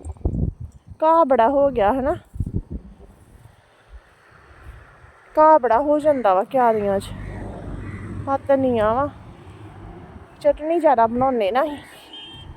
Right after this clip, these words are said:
ਤਾਂ ਕਰਕੇ ਸਾਡੇ ਧਨੀਆ ਬਹੁਤ ਜਲਦੀ ਮੁੱਕ ਜਾਂਦੇ ਆ। ਉੱਧਰੋਂ ਵੱਢ ਲਿਆਇਓ ਅੱਜ, ਹਨਾ?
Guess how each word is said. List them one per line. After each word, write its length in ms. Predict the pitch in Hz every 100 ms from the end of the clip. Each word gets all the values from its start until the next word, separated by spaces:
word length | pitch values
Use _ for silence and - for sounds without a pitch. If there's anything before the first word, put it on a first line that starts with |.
| - - - - - -
ਤਾਂ 300 | 277 262 262
ਕਰਕੇ 400 | 254 262 247 277
ਸਾਡੇ 260 | 294 240 262 - - -
ਧਨੀਆ 360 | 277 277 269
ਬਹੁਤ 260 | 220 214 220
ਜਲਦੀ 380 | 269 233 202 208
ਮੁੱਕ 300 | 202 196 190
ਜਾਂਦੇ 340 | 190 185 170
ਆ। 160 | 180 208 - - - - _ _ -
ਉੱਧਰੋਂ 380 | - 247 320 370
ਵੱਢ 300 | 339 262 233
ਲਿਆਇਓ 400 | 294 294 202 185
ਅੱਜ, 180 | 175 277
ਹਨਾ? 180 | 339